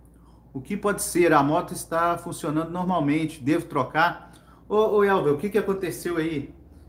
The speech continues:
Ele ficou, é, mal encaixado, tá? É isso que aconteceu aí, ele ficou mal encaixado, aí a vibração, né, esquenta e derrete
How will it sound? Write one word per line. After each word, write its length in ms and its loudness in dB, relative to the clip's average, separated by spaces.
Ele 180 2
ficou, 840 2
é, 560 -2
mal 320 4
encaixado, 720 -2
tá? 480 -4
É 80 -2
isso 220 4
que 80 0
aconteceu 520 -2
aí, 160 0
ele 100 -4
ficou 200 -10
mal 160 4
encaixado, 720 2
aí 440 0
a 160 2
vibração, 1000 0
né, 420 -2
esquenta 920 -2
e 440 -4
derrete 720 2